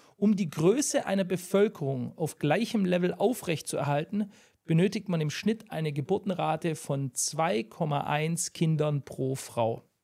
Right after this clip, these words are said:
So weit, so gut. Fast alle westlichen Länder liegen aktuell darunter. Italien zum Beispiel mit eins Komma zwei vier Kindern pro Frau,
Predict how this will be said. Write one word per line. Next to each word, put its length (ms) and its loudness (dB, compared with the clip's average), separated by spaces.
So 200 0
weit, 180 0
so 120 2
gut. 360 4
Fast 400 -2
alle 220 2
westlichen 460 0
Länder 340 4
liegen 320 0
aktuell 460 -2
darunter. 640 4
Italien 580 2
zum 200 -2
Beispiel 560 0
mit 240 -6
eins 380 0
Komma 420 -4
zwei 500 0
vier 300 -2
Kindern 500 0
pro 180 -4
Frau, 480 -2